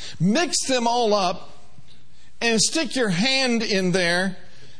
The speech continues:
and pull out the Jesus B B, the first shot." And then he said, "Oh, by the way, the other detail is the box with the B Bs is the size of the state of Texas."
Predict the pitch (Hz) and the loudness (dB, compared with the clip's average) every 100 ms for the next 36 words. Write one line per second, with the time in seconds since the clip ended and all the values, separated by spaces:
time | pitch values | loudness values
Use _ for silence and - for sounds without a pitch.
0 | - 202 196 - 302 277 254 240 151 175 | -4 0 2 2 2 4 4 4 2 2
1 | 214 233 160 165 135 165 143 143 175 160 | 4 4 4 2 4 2 4 2 0 -4
2 | 156 - - - - - - - - - | -8 -8 -10 -10 -10 -10 -10 -10 -10 -10
3 | - 170 - 190 - - 208 131 - - | -2 -2 2 2 2 2 2 0 -4 -8
4 | - - - - - - - - 165 175 | -10 -10 -10 -10 -10 -10 -10 -4 0 2
5 | 170 180 170 180 170 160 143 143 165 139 | 2 2 2 2 2 0 0 0 2 2
6 | 127 123 - 143 160 160 135 165 170 139 | 0 -2 -4 0 0 0 0 0 0 0
7 | 123 123 - - - - - 143 123 104 | 0 -2 -6 -10 -10 -6 -2 0 0 0
8 | 170 180 165 - - 143 135 123 147 175 | 2 2 0 -2 -2 -2 -2 0 2 2
9 | 139 123 - - 113 127 - 147 143 131 | 2 0 -2 -2 -2 0 0 0 0 0
10 | 113 113 113 143 123 107 101 110 - 104 | -2 -4 -4 -4 -4 -4 -6 -6 -4 -4